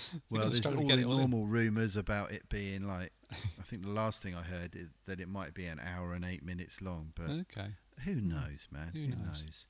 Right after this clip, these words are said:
Speaker 1: And then we
Speaker 2: It's
Speaker 1: have a
Speaker 2: all
Speaker 1: one week break, and then we're
Speaker 2: one
Speaker 1: into
Speaker 2: week break, and then Falcon
Speaker 1: Yeah.
Speaker 2: and Winter Soldier, yeah.
Speaker 1: Oh, man.
Speaker 2: Which
Speaker 1: I'm
Speaker 2: looks like a
Speaker 1: excited.
Speaker 2: whole nother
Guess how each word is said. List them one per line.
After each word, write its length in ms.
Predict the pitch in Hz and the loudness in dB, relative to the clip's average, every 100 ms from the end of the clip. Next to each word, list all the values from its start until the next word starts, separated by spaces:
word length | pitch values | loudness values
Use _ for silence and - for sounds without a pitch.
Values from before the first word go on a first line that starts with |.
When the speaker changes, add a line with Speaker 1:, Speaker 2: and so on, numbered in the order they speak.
| _ - - - 131 | _ -20 -20 -4 4
Speaker 1:
And 120 | 143 | 6
then 120 | 147 | 6
we 80 | 151 | 2
Speaker 2:
It's 80 | 131 | 2
Speaker 1:
have 120 | 110 | 2
a 40 | |
Speaker 2:
all 240 | 101 98 95 - | 2 0 -6 -4
Speaker 1:
one 220 | 120 160 151 | 2 4 4
week 220 | 151 139 | 2 0
break, 500 | 139 110 104 - - _ _ _ _ _ _ | -2 -2 -2 -8 -18 _ _ _ _ _ _
and 120 | 120 113 | -2 0
then 140 | 110 | 2
we're 120 | 113 113 | 2 2
Speaker 2:
one 100 | 113 | 4
Speaker 1:
into 100 | 131 | 2
Speaker 2:
week 60 | 104 | 2
break, 460 | 90 92 104 - - _ - | 0 0 -4 -10 -20 _ -10
and 160 | 98 98 | -6 -4
then 280 | 98 95 92 | -4 -6 -6
Falcon 260 | 101 107 | -4 -2
Speaker 1:
Yeah. 60 | 101 | -2
Speaker 2:
and 80 | 92 | -4
Winter 200 | 98 - | -6 -8
Soldier, 400 | - 95 90 78 | -8 -6 -6 -6
yeah. 240 | 82 82 - | -6 -6 -8
Speaker 1:
Oh, 240 | 95 95 101 | -10 -12 -10
man. 400 | 98 104 104 - _ _ _ | -10 -8 -10 -12 _ _ _
Speaker 2:
Which 160 | 113 110 | -4 -2
Speaker 1:
I'm 60 | 104 | -2
Speaker 2:
looks 160 | - | -4
like 100 | 90 | -6
a 40 | 104 | -6
Speaker 1:
excited. 140 | 95 | -6
Speaker 2:
whole 240 | 95 90 | -4 -2
nother 400 | 85 90 82 78 | -2 -2 -4 -6